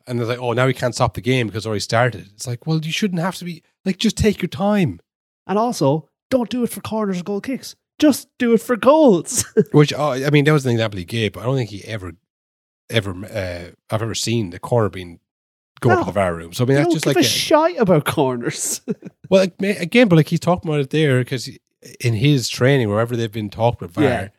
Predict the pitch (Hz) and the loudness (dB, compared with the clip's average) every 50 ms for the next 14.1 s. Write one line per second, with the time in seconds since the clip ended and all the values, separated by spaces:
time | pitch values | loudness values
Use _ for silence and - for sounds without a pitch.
0 | - - - - - - - 165 185 202 185 147 104 90 101 95 - - - - | -18 -16 -12 -12 -10 -2 2 4 4 4 4 2 0 -2 -6 -10 -12 -12 -10 -8
1 | 110 101 87 - - - 90 87 - 92 80 - _ _ _ _ _ _ _ _ | -8 -8 -8 -8 -8 -10 -8 -6 -6 -8 -8 -10 _ _ _ _ _ _ _ _
2 | - - 135 123 127 175 185 180 143 - - _ _ - 131 135 139 143 143 135 | -4 0 2 6 6 6 6 4 2 -2 -8 _ _ 0 2 2 4 4 2 0
3 | 117 117 - - - - - 117 110 110 120 131 139 120 120 117 110 104 - - | -2 -4 -8 -18 -20 -12 -8 -4 -2 0 2 2 0 0 -2 -2 -2 -2 -4 -4
4 | - 110 113 117 107 92 87 87 87 98 101 _ _ _ _ _ _ - 240 - | -2 0 2 2 0 -2 -6 -10 -14 -16 -18 _ _ _ _ _ _ 0 0 2
5 | - 185 147 139 123 117 127 123 113 - - 117 113 101 113 127 127 120 117 104 | 2 2 2 2 2 4 4 4 2 2 0 -6 -4 -2 -2 -4 -2 0 -2 -2
6 | - - - 120 113 95 95 - 147 139 110 87 80 - - 120 110 107 101 95 | -2 -2 -4 -4 -4 -4 -2 0 2 2 2 0 -4 -8 -4 -2 -2 -2 -2 -4
7 | - - 135 123 - - _ _ - - 107 107 113 110 135 127 127 - _ _ | -6 -8 -6 -6 -8 -8 _ _ -10 -8 -6 -6 -4 -4 -4 -4 -4 -6 _ _
8 | - 127 120 123 123 120 117 107 - - 120 113 113 110 110 104 - _ _ - | -2 2 4 6 6 4 4 0 -2 -2 0 0 0 0 -2 -4 -8 _ _ -16
9 | 104 98 95 - - - 131 127 127 120 - 120 117 113 110 113 113 110 _ _ | -12 -12 -10 -10 -8 -4 -2 -2 -2 0 0 2 2 2 2 0 -4 -8 _ _
10 | _ _ _ - - 117 107 - 98 101 95 - - 107 101 92 - - - _ | _ _ _ -14 -10 -10 -8 -6 -4 -4 -2 0 2 2 0 0 -2 -6 -14 _
11 | _ _ _ _ - - 107 107 101 - - 110 107 98 98 92 87 82 - - | _ _ _ _ -10 -6 -4 -2 0 0 2 2 2 0 0 -4 -8 -8 -12 -14
12 | 151 - - 143 139 _ - 104 _ _ _ - 110 123 131 - - 147 123 131 | -16 -16 -14 -16 -16 _ -16 -20 _ _ _ 0 2 2 2 2 0 -2 0 0
13 | 127 123 - - 135 131 131 135 117 131 127 127 127 123 113 _ _ _ - 98 | 0 0 0 0 -2 -2 -2 -2 -2 -2 -2 -2 -2 -4 -8 _ _ _ -10 -8
14 | 95 92 | -8 -8